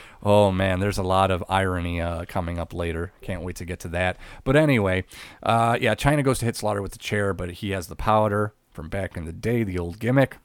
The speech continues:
throws it in her eyes. Triple H hits Slaughter with the combat boot. He tries again, but it gets reversed into a Cobra Clutch, but as the ref is starting to get back up, so is Chyna. Um,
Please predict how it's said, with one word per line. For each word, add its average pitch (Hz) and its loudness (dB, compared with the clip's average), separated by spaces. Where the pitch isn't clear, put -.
throws 92 -8
it 92 -6
in 92 -4
her 82 -4
eyes. 90 -6
Triple 90 -6
H 92 -8
hits 92 -6
Slaughter 82 -2
with 80 -8
the - -20
combat 85 -4
boot. 87 -10
He 95 -12
tries 123 0
again, 107 0
but 101 -2
it 98 -6
gets - -10
reversed 95 -6
into 92 -6
a 82 -12
Cobra 92 -6
Clutch, - -6
but 85 -6
as 90 -6
the - -10
ref 92 -6
is 85 -10
starting 87 -4
to 82 -10
get 85 -14
back 82 -10
up, 82 -10
so - -10
is 78 -16
Chyna. 110 -2
Um, 80 -2